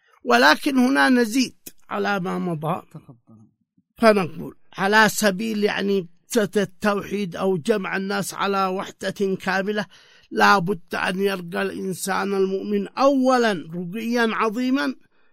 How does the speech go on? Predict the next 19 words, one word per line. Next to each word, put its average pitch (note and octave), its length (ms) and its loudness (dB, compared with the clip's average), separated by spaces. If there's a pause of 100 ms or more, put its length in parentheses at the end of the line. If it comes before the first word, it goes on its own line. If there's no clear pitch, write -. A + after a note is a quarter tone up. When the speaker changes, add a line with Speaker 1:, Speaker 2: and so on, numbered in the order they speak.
(200)
Speaker 1:
بإيمان G3 680 -2
لله F3 640 -4
يقين. D3+ 460 -10 (880)
إذا A#3+ 240 6
ارتبط A#3+ 520 4
بالله G3+ 720 2 (720)
ووثق G3 760 2
بالله F#3 460 -4
سبحانه F3 600 -8
وتعالى، D#3+ 540 -8 (640)
يبدأ F3 460 -4
يغير F#3 560 -4
مسار D#3+ 400 -6
حياته، C#3 640 -10 (680)
وسيطالب G#3 1080 2 (400)
إلى F3+ 280 -2
حل G3 460 -4
كل A3+ 480 -8
مشكلة F3 600 -8